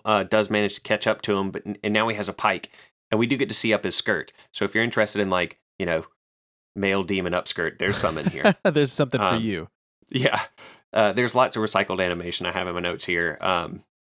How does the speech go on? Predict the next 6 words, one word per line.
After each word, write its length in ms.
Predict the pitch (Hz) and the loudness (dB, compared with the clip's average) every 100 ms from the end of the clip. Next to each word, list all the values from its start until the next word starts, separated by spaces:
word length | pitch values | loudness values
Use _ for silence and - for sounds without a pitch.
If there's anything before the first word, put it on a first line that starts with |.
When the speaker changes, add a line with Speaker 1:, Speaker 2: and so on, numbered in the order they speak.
| _ | _
Speaker 1:
the, 580 | - - 107 95 90 87 _ _ _ | -20 -4 0 2 0 -4 _ _ _
the 80 | 101 | -8
fire 480 | - 107 110 104 98 | 0 2 2 0 0
that 280 | 90 87 - | 0 -2 -2
he's 260 | 147 120 | -2 0
riding 480 | 101 90 92 85 | -2 -2 -4 -8